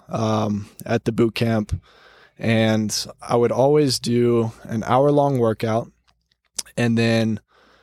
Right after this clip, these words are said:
an hour after of live music, and local breweries got involved.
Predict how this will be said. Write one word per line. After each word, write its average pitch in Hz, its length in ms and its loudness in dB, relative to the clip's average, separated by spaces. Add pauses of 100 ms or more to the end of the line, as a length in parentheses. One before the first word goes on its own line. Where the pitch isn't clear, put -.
(160)
an 120 140 -2
hour 117 320 2
after 113 420 2
of 107 120 -4
live 110 280 2
music, 113 680 0
and 107 120 -2
local 110 260 -2
breweries 120 560 2
got 107 220 0
involved. 110 720 0